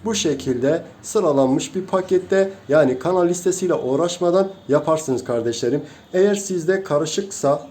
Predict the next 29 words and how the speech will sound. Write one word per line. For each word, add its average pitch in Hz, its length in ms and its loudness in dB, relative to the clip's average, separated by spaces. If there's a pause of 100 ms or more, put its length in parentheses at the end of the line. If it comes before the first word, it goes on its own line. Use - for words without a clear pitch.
kanallar 165 420 0
karışıksa 165 540 -4 (220)
sadece 190 680 0 (280)
hiç 240 80 -2
silmeye 185 500 2
de 175 80 4
gerek 151 400 4
yok. 170 200 -4
Yapacağınız 151 600 2
olay 165 400 0
bu. 120 160 2 (340)
Dediğim 147 280 4
gibi 107 140 -4
uydu 151 460 2
kurulumu, 180 420 2 (160)
bakın 131 240 -4 (640)
hemen 123 280 -2 (140)
uydu 180 380 2
kurulumu. 185 480 4 (640)
Hani 147 260 4
bazı 151 280 4
cihazlarda 156 500 4
fabrika 143 420 0
ayarları 143 400 2
vardı 127 280 0 (300)
diye 135 220 2
ben 123 100 0
size 120 180 -4
göstereyim. 117 420 -2